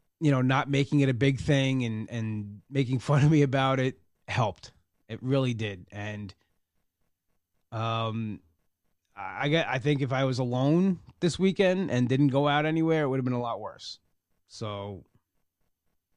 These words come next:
like always, I ha-, I have the support system. Just have to utilize it.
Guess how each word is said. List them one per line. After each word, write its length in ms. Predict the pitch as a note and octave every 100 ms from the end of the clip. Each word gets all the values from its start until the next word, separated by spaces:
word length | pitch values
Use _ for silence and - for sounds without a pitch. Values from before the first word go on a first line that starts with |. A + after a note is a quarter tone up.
| _ _ _ _ _ _ _ _ -
like 140 | D#3
always, 260 | G#3+ E3 C3
I 100 | A#2+
ha-, 180 | B2+ -
I 100 | A#2+
have 220 | C#3 B2+
the 80 | A2+
support 400 | G#2 C3 D3 C#3
system. 440 | G#2+ - G2+ G2+ - _ _ _ _ _ _ _ _ _
Just 120 | C3 C3+
have 140 | A2+
to 80 | A2+
utilize 500 | B2+ A#2 F2+ D2+
it. 100 | -